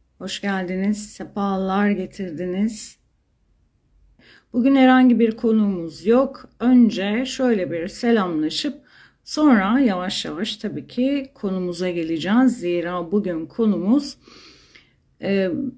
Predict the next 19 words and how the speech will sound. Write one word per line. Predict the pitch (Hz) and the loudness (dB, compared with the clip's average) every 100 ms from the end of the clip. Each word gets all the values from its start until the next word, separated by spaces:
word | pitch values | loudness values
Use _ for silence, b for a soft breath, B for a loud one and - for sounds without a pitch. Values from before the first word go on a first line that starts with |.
| _ _ _ | _ _ _
Elon | 202 202 214 262 262 - - | 2 6 6 6 4 -4 -2
Musk. | 233 285 254 - - - - _ _ _ | 2 4 2 -2 -16 -20 -20 _ _ _
Elon | - 202 190 175 | -4 -2 0 -2
Musk | 185 240 - - | -2 -2 -4 -12
ve | 170 208 262 240 - | -2 2 2 0 0
oğlu | 202 196 170 165 247 262 | 2 4 2 2 2 2
yaptığı | 202 - - 247 | 0 -2 0 2
ziyaret | 196 202 185 175 165 - - - | 4 2 2 -2 -6 -12 -16 -14
üstüne | - - 160 196 269 285 - | -14 -12 -6 0 0 0 -4
ufak | - 220 214 - | -8 -6 -6 -8
bir, | 180 165 - - - | -10 -10 -14 -20 -10
e, | 175 175 165 | -4 -4 -4
konuşma | - 180 175 - 202 240 | -6 -8 -6 -4 0 2
ve | 240 | 4
görüşlerimi | 196 202 202 - - 226 220 220 202 165 - | 4 0 -2 -4 -2 2 4 4 4 -2 -8
bildirmek | 170 160 160 160 165 | -8 -6 -6 -6 -8
istiyorum | - 170 160 156 | -14 -10 -8 -8
bu | 143 | -8
konuda. | - 156 196 254 | -6 -4 -2 -2